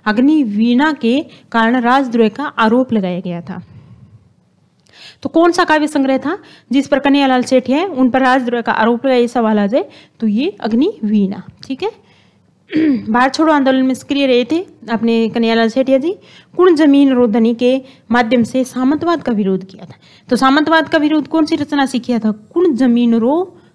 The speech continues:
धनी, ये रचना थी, इसके माध्यम से सामंतवाद का विरोध। और कृषक समुदाय को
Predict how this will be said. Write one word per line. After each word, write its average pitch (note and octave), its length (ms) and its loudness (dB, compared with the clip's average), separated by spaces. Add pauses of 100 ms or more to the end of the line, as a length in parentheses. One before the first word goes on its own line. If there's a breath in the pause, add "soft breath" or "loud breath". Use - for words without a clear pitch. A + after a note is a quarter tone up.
(120)
धनी, G#3+ 640 2 (140)
ये A#3 140 2
रचना B3+ 300 0
थी, E4+ 280 -6 (360 soft breath)
इसके D#4 220 -2
माध्यम A3+ 300 2
से G#3+ 180 -4
सामंतवाद A#3+ 460 -2
का D#4 100 0
विरोध। F4 200 -2 (300 loud breath)
और G#3+ 60 2
कृषक D#4 480 -2
समुदाय A3+ 480 0
को G#4 260 -4